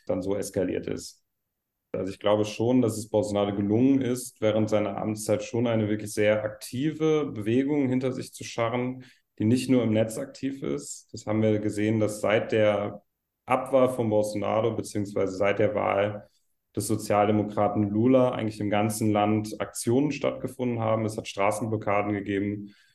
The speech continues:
woran sich viele Menschen beteiligt haben, Menschen aller Altersgruppen, auch,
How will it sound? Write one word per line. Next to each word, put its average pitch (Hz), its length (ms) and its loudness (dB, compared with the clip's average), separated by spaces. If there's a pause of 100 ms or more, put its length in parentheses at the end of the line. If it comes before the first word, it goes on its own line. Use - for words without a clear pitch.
(120)
woran 101 280 0
sich 101 600 -4
viele 127 280 2
Menschen 127 320 2
beteiligt 123 520 -2
haben, 120 460 -2
Menschen 110 760 0 (280)
aller 104 280 2
Altersgruppen, 113 840 0
auch, - 460 -6